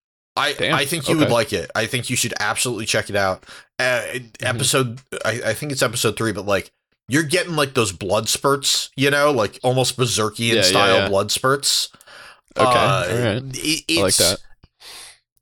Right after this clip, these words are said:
Speaker 1: it, it, it does a very good job of, like, playing into the lightheartedness of Trigun. Vash is definitely Vash,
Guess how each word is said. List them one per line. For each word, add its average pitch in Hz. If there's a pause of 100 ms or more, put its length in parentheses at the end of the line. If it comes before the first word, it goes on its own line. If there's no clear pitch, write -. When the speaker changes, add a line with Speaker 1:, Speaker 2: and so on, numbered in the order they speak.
Speaker 1:
it, 151
it, 151
it 127
does 160
a 135
very 135
good 131
job 113
of, 90
like, 92
playing 123
into 123
the 101
lightheartedness 104
of 87
Trigun. 92 (320)
Vash 110
is 120
definitely 117
Vash, 92